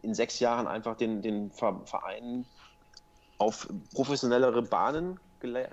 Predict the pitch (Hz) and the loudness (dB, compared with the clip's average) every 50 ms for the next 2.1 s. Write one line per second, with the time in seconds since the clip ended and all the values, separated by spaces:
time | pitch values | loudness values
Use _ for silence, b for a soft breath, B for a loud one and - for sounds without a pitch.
0 | - - 139 123 117 135 170 208 - - - - - - - - - 104 98 - | -6 -2 -2 -2 -2 -2 -6 -10 -10 -10 -12 -10 -10 -10 -8 -6 -6 -6 -6 -8
1 | - - - 92 - - - - - 120 120 135 143 143 135 135 151 - - - | -10 -10 -10 -10 -8 -6 -6 -2 -2 0 0 2 2 2 2 2 0 0 -2 -6
2 | - - | -10 -12